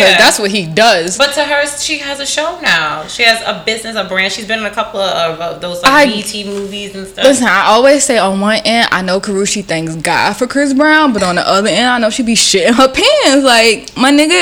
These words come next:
Speaker 2: is crazy.
Speaker 1: But it, at such a heavy, I guess, a heavily watched award ceremony, I don't think that he would try to act out.
Speaker 2: I don't think he would try to act out, but it's just, like, extra drama that you don't want. Like,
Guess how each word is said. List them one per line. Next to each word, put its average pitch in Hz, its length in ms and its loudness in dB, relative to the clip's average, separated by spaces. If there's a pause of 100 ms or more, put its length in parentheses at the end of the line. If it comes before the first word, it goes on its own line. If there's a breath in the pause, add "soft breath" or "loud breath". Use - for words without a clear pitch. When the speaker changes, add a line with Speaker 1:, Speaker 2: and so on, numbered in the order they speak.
(100)
Speaker 2:
is 294 340 2
crazy. 349 960 0
Speaker 1:
But 220 120 2
it, 196 380 -2
at 190 200 -2
such 226 240 -8
a 190 140 -2
heavy, 175 840 -8 (280)
I 175 120 -2
guess, 165 420 -8
a 170 60 -6
heavily 170 380 -8
watched 156 380 -8
award 156 360 -14
ceremony, 147 440 -12
I 165 120 -10
don't 160 120 -12
think 156 140 -12
that 151 80 -18
he 160 120 -18
would - 120 -20
try 151 180 -12
to - 160 -14
act - 220 -14
out. 151 240 -12 (220 loud breath)
Speaker 2:
I 311 100 4
don't 453 100 4
think 466 140 4
he 427 60 2
would 370 100 2
try 311 160 2
to 220 60 2
act 202 300 2
out, 208 240 2
but 208 180 4
it's 220 180 0
just, 311 160 0
like, 277 240 2
extra 185 300 -2
drama 170 320 -2
that - 240 -8
you 185 100 -8
don't 156 420 -8
want. 151 220 -8
Like, 151 300 -2